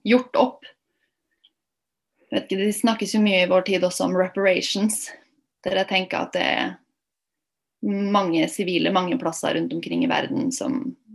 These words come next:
som vokser opp med foreldre, eller selv vokser opp i situasjoner som bare, der det ikke oppstår noe rom for, eh, eh, vet ikke om tilgivelse blir helt riktig ord, ja, men for at, eh, ja, ting blir gjort opp igjen, da.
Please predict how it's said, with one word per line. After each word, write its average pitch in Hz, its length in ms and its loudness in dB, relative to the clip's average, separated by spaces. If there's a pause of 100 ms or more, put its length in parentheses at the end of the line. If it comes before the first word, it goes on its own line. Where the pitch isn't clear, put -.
(200)
som 185 200 -4
vokser 185 280 -2
opp - 80 -10
med - 380 -2 (100)
foreldre, 185 540 2
eller 196 180 4
selv 156 380 2
vokser - 260 -4
opp - 100 -6
i 185 60 -8
situasjoner 175 640 -4
som 180 160 -4
bare, 175 300 -4 (1200)
der 196 200 4
det 190 100 0
ikke 196 160 4
oppstår - 340 -2
noe 196 80 6
rom 196 240 2
for, 190 240 2
eh, 185 380 0 (1200)
eh, 170 320 -8 (400)
vet 170 140 -10
ikke 175 100 -8
om 175 80 -8
tilgivelse 190 560 -4
blir 196 300 0
helt 196 180 -8
riktig 196 320 -4
ord, 254 160 4
ja, 214 80 2
men 196 160 -2
for 175 260 -2
at, 180 220 -8 (120)
eh, 98 260 -4
ja, 220 180 -4
ting 214 240 0
blir 202 160 -2
gjort 214 320 -4
opp - 160 -8 (320)
igjen, 220 400 4
da. 262 140 4